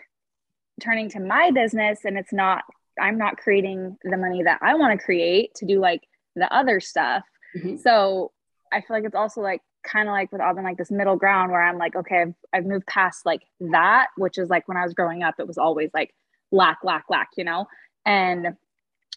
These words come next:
Speaker 1: now I'm like, "Okay, so yes, we have, like, somewhat of abundance, but I don't have, like, the results that I want." And so it's like, I feel like there's still, like, a, a gap to bridge, if that
Speaker 2: Yeah.
Speaker 1: makes sense.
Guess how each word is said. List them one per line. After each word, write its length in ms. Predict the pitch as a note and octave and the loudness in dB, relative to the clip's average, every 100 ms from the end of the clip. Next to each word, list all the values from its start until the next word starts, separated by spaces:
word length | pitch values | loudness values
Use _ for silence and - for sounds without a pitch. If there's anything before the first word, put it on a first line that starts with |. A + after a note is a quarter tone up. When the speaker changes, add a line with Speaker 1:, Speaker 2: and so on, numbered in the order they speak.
| A3+ - | -18 -6
Speaker 1:
now 240 | G3 F#3 | 0 2
I'm 120 | F#3 | 2
like, 220 | F#3 F3 - | 0 0 2
"Okay, 480 | G3+ G3+ F#3+ F#3 | 0 2 0 0
so 300 | G3+ - F#3 | -2 -2 -2
yes, 320 | E3+ F#3 F#3+ - | 0 2 0 0
we 100 | F#3 | -6
have, 200 | F3 E3+ | -2 -2
like, 200 | E3 E3 | -2 -6
somewhat 340 | - - D#4+ A3+ | -4 -2 0 -2
of 60 | G#3 | -2
abundance, 460 | G3+ F#3+ F#3+ F#3 - | -2 -2 -2 -10 -6
but 80 | F3+ | -2
I 80 | |
don't 140 | F3+ E3+ | -2 -2
have, 200 | F3 E3+ | -4 -4
like, 240 | E3+ D3 - _ _ _ _ - | -4 -4 -8 _ _ _ _ -10
the 120 | G3 | -4
results 400 | F#3+ E3 E3 - - | -2 0 -2 -4 0
that 220 | F3 - - - | 0 0 -6 -4
I 460 | E3+ D#3 D#3 E3+ - _ _ _ _ | 0 0 -2 -6 -12 _ _ _ _
want." 460 | E3+ F3+ D#3 F#3 - - - - | -6 -2 0 -2 -4 -16 -6 2
And 260 | A#3+ A3 | 2 2
so 220 | - B3 A#3 | 2 4 4
it's 140 | A3+ | 4
like, 180 | A3+ G3 _ | 0 0 _
I 180 | G3 G3+ F#3+ | 0 0 0
feel 100 | - | 0
like 160 | G3+ G3 | 2 2
there's 180 | G3+ F#3 | -2 -2
still, 120 | G3+ | -2
like, 160 | F#3+ F#3+ | -2 -4
a, 100 | F3+ - | -6 -4
a 120 | F3+ | -4
gap 360 | D#3+ E3+ F#3 - | -2 0 0 -2
to 100 | B3 | -6
bridge, 420 | G#3+ C4 C4+ C4+ - - | 0 2 2 0 -6 -6
if 60 | |
that 120 | - - | -2 -2
Speaker 2:
Yeah. 40 | |
Speaker 1:
makes 160 | C4 - | -4 -4
sense. 340 | C#4 C4+ - | -4 -4 -10